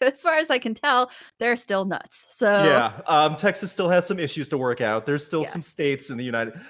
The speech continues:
Speaker 2: for people that are listening outside of the country, there are some states in the U S that are still
Speaker 1: <laughs>
Speaker 2: slowly trying to adapt to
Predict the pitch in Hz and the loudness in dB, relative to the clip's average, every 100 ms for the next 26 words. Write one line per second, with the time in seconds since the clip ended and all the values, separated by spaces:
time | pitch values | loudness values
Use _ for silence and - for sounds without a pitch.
0 | - 170 185 170 147 139 135 - 127 123 | -6 -4 -2 0 0 0 -2 -4 -2 -2
1 | - 120 110 - 120 131 135 143 143 139 | -2 -4 -4 -6 -8 -4 0 2 2 0
2 | 143 139 - - 170 147 - 156 156 147 | -4 -6 -8 0 0 0 -2 -6 0 2
3 | 143 156 160 151 214 196 208 208 - - | 2 -2 -6 -4 0 2 2 0 -14 -14
4 | 330 311 - - 233 226 214 208 202 202 | -10 -6 -6 -4 0 6 8 8 8 8
5 | 214 202 - 190 185 180 185 170 190 175 | 6 4 2 4 4 4 2 2 4 4
6 | 175 175 - | 2 -2 -14